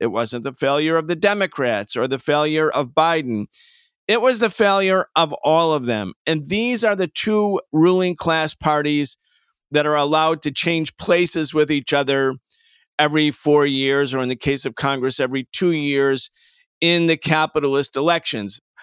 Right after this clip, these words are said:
We're given the sense of variety because we get to vote for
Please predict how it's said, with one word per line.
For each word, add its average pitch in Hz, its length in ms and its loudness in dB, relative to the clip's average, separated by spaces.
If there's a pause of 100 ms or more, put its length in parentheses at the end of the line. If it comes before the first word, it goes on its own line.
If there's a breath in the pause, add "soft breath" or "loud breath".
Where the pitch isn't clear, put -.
(180 loud breath)
We're 160 140 2
given 185 380 0
the 156 200 0
sense 196 440 0
of 143 120 0
variety 151 640 2
because 139 400 -4
we 143 120 -2
get 160 200 -4
to 131 80 -2
vote 156 300 0
for 135 400 0